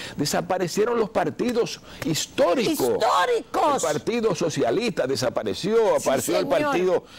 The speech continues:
Speaker 1: el Partido Conservador desapareció.
Speaker 2: Sí, señor.
Speaker 1: Y está emergiendo una serie de grupos radicalizados, entre ellos Le Pen, que acaba de competir con, con Macron.
Speaker 2: Y que ha, ha resultado en estas elecciones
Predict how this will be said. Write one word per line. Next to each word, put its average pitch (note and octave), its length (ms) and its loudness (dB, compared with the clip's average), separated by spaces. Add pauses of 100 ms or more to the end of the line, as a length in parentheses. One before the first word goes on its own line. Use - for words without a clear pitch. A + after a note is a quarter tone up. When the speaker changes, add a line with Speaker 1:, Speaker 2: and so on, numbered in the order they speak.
(100)
Speaker 1:
el C#3 160 -2
Partido C#3 380 -2
Conservador D3 600 -2
desapareció. C#3 920 0
Speaker 2:
Sí, A3+ 80 -4
señor. D4+ 400 0
Speaker 1:
Y - 40 2
está E3 260 0
emergiendo F#3+ 880 0
una C#3+ 340 -4
serie F3 340 0
de E3+ 140 0
grupos D3 640 -2 (380)
radicalizados, C#3+ 1120 0
entre A#2+ 460 0
ellos D3 260 0 (320)
Le B2+ 200 0
Pen, C3+ 400 0
que F#3+ 180 0
acaba A2 440 2
de D#3+ 100 0
competir A#2+ 520 -2
con, A2 260 -4
con A#2+ 180 -2
Macron. E3 440 0
Speaker 2:
Y E3+ 40 0
que D#4+ 120 2 (140)
ha, D4+ 440 2
ha D4+ 120 0
resultado E4+ 640 0
en C4 140 -2
estas D4+ 440 0
elecciones D4 580 -2